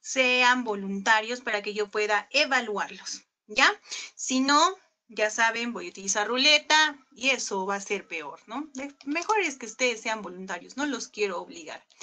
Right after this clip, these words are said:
Muy bien, entonces voy a guardar la asistencia y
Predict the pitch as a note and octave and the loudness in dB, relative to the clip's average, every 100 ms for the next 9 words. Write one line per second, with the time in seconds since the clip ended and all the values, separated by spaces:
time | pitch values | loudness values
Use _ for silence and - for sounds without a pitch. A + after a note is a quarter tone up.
0 | - - - G4+ F#4+ F4 F4 C4+ B3+ C4 | -14 -14 -4 2 4 4 2 -2 -2 -2
1 | B3+ B3+ B3+ A#3+ A3 A3 G#3+ G#3+ G#3+ A3+ | 0 4 4 4 2 2 2 0 -2 -6
2 | - C#4+ D#4 - F4+ G#4 - _ - - | -2 0 0 2 2 2 -2 _ -20 -14
3 | - - F4 | -14 -2 0